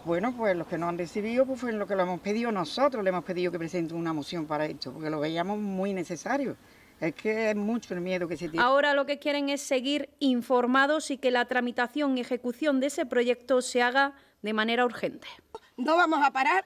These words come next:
Speaker 3: hasta que esto se lleve a cabo, porque tenemos un miedo, porque ahora vienen unas tormentas muy fuertes y estamos con un miedo que no lo, no nos cabe en el cuerpo.
Speaker 1: Tenemos que saber cuándo,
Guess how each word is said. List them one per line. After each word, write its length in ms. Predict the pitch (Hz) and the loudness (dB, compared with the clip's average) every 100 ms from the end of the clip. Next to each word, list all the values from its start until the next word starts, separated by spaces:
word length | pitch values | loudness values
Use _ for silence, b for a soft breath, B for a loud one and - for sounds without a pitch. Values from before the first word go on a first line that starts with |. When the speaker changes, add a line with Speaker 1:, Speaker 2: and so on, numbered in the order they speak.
| - | 0
Speaker 3:
hasta 280 | 269 - 262 | -2 0 -2
que 160 | 269 | -2
esto 240 | 330 - 370 | -4 -4 -4
se 160 | 285 | -2
lleve 160 | 269 285 | 0 2
a 80 | 262 | 0
cabo, 320 | 190 175 151 b b - | -2 -8 -14 b b -6
porque 320 | 254 254 240 | -6 -4 -4
tenemos 380 | 254 320 330 311 | 0 4 4 4
un 100 | 294 | 4
miedo, 300 | 339 381 370 | 4 2 -2
porque 180 | 294 | -2
ahora 100 | 294 | 0
vienen 260 | 269 262 254 | 0 -2 -2
unas 260 | 311 339 311 | 0 0 0
tormentas 460 | 285 254 240 247 302 | -2 -2 -2 -2 0
muy 180 | 381 | 0
fuertes 480 | 359 320 311 381 440 b b b | 2 0 -2 -2 -2 b b b
y 120 | 277 | -4
estamos 520 | 269 - 349 370 415 - _ | -4 2 2 4 0 -2 _
con 220 | 277 294 | 0 4
un 120 | 381 359 | 4 4
miedo 300 | 359 392 392 | 4 2 0
que 100 | 311 | -2
no 120 | 302 | 0
lo, 100 | 311 | 0
no 140 | 311 320 | 0 2
nos 120 | 302 | 0
cabe 220 | - 285 | 0 0
en 80 | 285 | 0
el 100 | 262 | -2
cuerpo. 340 | 247 202 - 208 | -6 -8 -8 -4
Speaker 1:
Tenemos 320 | 160 160 165 | -2 0 -2
que 140 | 151 156 | -4 -2
saber 320 | 175 175 175 - | 2 4 2 -2
cuándo, 520 | 220 262 254 240 240 | 0 2 4 2 2